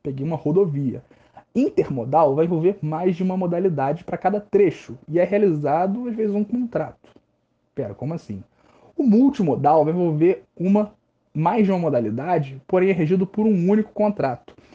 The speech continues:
Isso é uma questão que tá mais associada à parte jurídica, mas é bom a gente pensar no que tá relacionado, às vezes, ao vestibular ou concurso que você for prestar,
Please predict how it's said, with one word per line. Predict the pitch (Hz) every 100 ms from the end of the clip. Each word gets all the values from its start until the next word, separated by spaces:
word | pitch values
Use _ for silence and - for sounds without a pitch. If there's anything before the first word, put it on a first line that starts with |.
| _ _
Isso | 233 254
é | 233
uma | 202
questão | 139 - 180 156
que |
tá | 165
mais | 170 180
associada | 175 175 - 156 170
à |
parte | - 156 -
jurídica, | 151 185 135 - - - -
mas | 175 208 208
é | 196
bom | 151 165
a | 160
gente | 135 -
pensar | 143 117 - 120 135 _ _ _
no | 175 196
que | 196
tá | 175 147
relacionado, | 156 143 143 - 123 120 127
às | 127
vezes, | 123
ao | 123
vestibular | 123 120 - 113 123 127 117
ou | 123
concurso | 151 147 - 233 196 180
que | 143
você | 143
for | 156
prestar, | 156 170 - 127 151